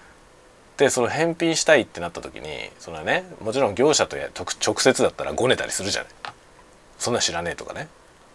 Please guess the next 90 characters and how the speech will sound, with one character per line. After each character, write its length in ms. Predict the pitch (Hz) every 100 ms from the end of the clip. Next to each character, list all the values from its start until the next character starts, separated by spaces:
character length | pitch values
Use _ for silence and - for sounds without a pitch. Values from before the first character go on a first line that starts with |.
| -
「お 40 |
前 100 | 117
が 80 | 113
壊 140 | 113
し 60 | 113
た 60 | -
ん 40 |
じ 80 | -
ゃ 40 |
ね 60 | -
え 40 |
の 60 | -
か」 100 | -
み 40 | 110
た 100 | -
い 20 |
な 60 | 123
話 300 | 135 120 120
に 60 |
な 80 | 113
っ 60 | -
た 80 |
り 80 | 62
す 100 | -
る 120 | 117
じ 60 | 113
ゃ 60 | -
な 60 |
い。 40 | - - - - - - - - -
だ 100 | 127
け 100 | 117
ど、 260 | 87 78 60 - - -
Amazon、 440 | 170 147 87 76 131 - - - 92 87 -
一 80 | 135
切 200 | - 92
そ 80 | -
う 40 |
い 20 |
う 40 | -
こ 0 |
と 80 |
が 60 | 123
な 100 | -
い。 60 | - - - - - -
も 80 | 110
う 40 |
返 200 | 139 156
品 160 | 156 143
手 120 | 143
続 180 | 143 113
き 100 | -
と 100 | -
か 120 | -
異 160 | - 123
様 160 | 131
に 80 | 127
簡 160 | 107 107
単 140 | 104
で 80 | 98
し 80 | -
た 80 | -
ね。 100 | - - - - - - - - -
注 200 | 156 151
文 200 | 147 143
履 120 | 143
歴 180 | 107 78
の 80 |
ペ 140 | 69 78
ー 20 |
ジ 100 | 80
か 100 | 64
ら 80 | 64
ね、 180 | 67 - -
簡 260 | - 139 131
単 200 | - 127
に 80 | 117
返 200 | 110 104
品 140 | 101 92
で 100 | 87
き 60 |
る 60 | 69
わ 60 | -
け。 160 | - - - - -
で、 140 | 104 101
し 160 | -
か 80 | 156
も 60 | 104
返 240 | 123 135
品 180 | 139 131
も 240 | 131 110